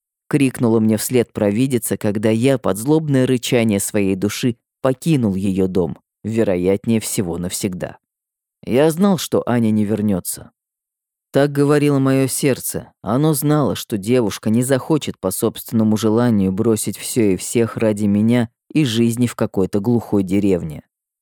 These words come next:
Обратился в волка и помчался прочь от стаи вглубь леса,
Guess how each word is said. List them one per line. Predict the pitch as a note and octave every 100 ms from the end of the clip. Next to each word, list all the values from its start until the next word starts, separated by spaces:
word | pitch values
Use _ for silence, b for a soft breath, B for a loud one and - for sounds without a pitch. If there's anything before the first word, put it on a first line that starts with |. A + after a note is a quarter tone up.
| _ -
Обратился | F#2 B2 A#2+ D3 C#3 - A#2
в | A2
волка | C#3 D3 A#2+
и | - A2+
помчался | A#2 A2 - C#3 - C#3
прочь | C#3+ C#3+ C3
от | G#2 -
стаи | - C3+ C3
вглубь | A2 A#2+ B2+ A#2
леса, | B2 B2+ F#2+ - -